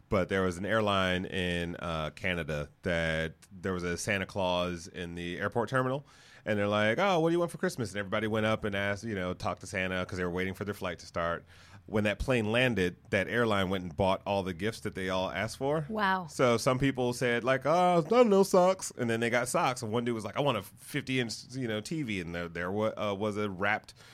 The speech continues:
Speaker 1: uh, fifty inch T V that was there. No offense on Christmas, right?
Speaker 2: Right. No offense on Christmas.
Speaker 1: Um,
Speaker 2: But I also
Speaker 1: <laughs>
Speaker 2: think you have to dream it, right? You have to dream it and then dream even bigger than that.
Speaker 1: Yeah.
Speaker 2: And I think a lot of people,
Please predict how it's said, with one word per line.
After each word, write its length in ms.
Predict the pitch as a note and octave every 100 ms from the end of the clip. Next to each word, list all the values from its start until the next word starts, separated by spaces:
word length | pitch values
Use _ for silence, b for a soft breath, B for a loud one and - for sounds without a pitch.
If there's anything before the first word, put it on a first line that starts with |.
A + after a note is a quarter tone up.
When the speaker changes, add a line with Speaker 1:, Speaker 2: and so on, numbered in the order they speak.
| B B -
Speaker 1:
uh, 440 | A#2 A2 G2+ G#2
fifty 380 | - A#2+ A#2+ A#2
inch 160 | A2+ -
T 180 | C#3
V 280 | C3 F#2+ D#2+
that 220 | D#2 D#2+
was 180 | C2+ D#2+
there. 160 | D#2 - -
No 120 | D3+
offense 280 | E3 F3+ A#2
on 80 | F#2+
Christmas, 420 | D#3 C3 F2+ -
right? 220 | G#2+ B2
Speaker 2:
Right. 240 | B3+ C4 A3
No 140 | C4+
offense 240 | C#4+ C#4
on 100 | B3+
Christmas. 260 | A#3 A#3 E3
Speaker 1:
Um, 400 | C#3 C3+ B2+ C3+
Speaker 2:
But 120 | D#4
I 80 | D#4+
also 160 | D#4 -
Speaker 1:
<laughs> 180 | -
Speaker 2:
think 540 | F4+ D#4+ - - G#3+ G#3
you 80 | F4
have 160 | F#4
to 80 | D4
dream 320 | - D#4 G4
it, 100 | G#3+ -
right? 200 | B3+ C#4
You 80 | D4
have 100 | E4+
to 80 | C#4+
dream 280 | G#3+ C#4+ E4
it 100 | F#4 -
and 140 | C4+
then 100 | C#4
dream 420 | A#3 C4 D4+ D#4 D4+ -
even 260 | C#4 C#4+ B3
bigger 380 | F#3 C#4 B3+ G3+
than 180 | F3
that. 120 | D#3+ -
Speaker 1:
Yeah. 180 | A2 F2 b b b
Speaker 2:
And 120 | A3+
I 60 | A#3
think 180 | C#4 C4
a 40 |
lot 200 | A#3+ A#3+
of 80 | B3+
people, 360 | A#3+ - -